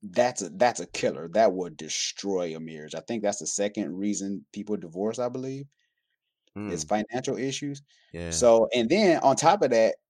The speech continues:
Speaker 1: women, they're out here getting it while they single. They getting their degrees, their house, their cars. They, they doing the thing.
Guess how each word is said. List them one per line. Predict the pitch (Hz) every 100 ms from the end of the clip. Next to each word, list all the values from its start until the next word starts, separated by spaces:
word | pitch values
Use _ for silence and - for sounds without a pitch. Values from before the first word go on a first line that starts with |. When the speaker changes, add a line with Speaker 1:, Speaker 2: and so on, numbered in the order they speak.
| _ _ _ -
Speaker 1:
women, | 101 90 135 220 160 117 117 _ _
they're | 101 170 269
out | 131
here | 120 107
getting | 95 101 202 160
it | 117 101
while | 113
they | 120 117
single. | - 180 131 98 92
They | 80 165 208
getting | 127 113
their | 117
degrees, | 110 98 110 123 139 147 151 151 _ _ _ -
their | 87
house, | - 113 120 120 113 _ _ _
their | 98 95
cars. | - 120 120 117 113 -
They, | 98 139 175
they | 104 147 208
doing | 120 170 123
the | 110
thing. | - 92 87